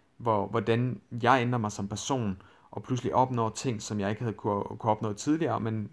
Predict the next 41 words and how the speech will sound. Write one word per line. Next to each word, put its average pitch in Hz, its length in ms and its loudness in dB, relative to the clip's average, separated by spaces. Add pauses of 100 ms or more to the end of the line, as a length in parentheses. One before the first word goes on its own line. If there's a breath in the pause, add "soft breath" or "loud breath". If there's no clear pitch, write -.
når 120 100 -2
man 113 100 0
ser 147 120 0
i 120 40 2
bakspejlet, 110 540 4
så 113 80 -6
handler 117 240 0
det 107 100 0
om, 107 160 4
at - 240 -20
jeg 104 120 2
var 95 60 4
ikke 98 120 -2
den 107 120 -2
person, 98 300 -4
der 95 60 -4
kunne 87 160 -2
opnå 101 260 -4
det. 107 100 -10 (220)
Det 123 100 -2
er 110 40 -2
det - 80 -10
eneste, 120 340 -2
det 101 80 -6
handler 98 220 -2
om. 95 120 -6 (680 soft breath)
Så 127 340 8
tag 185 160 8
det 180 100 4
til 226 160 12
dig, 208 100 12
det 196 80 10
her. 202 120 12
Jeg 175 120 10
håber 175 200 6
virkelig, 175 220 6
du 156 60 -2
kan 139 120 -6
bruge 170 220 10
det. 170 140 6 (300 loud breath)
Øhm, 143 460 6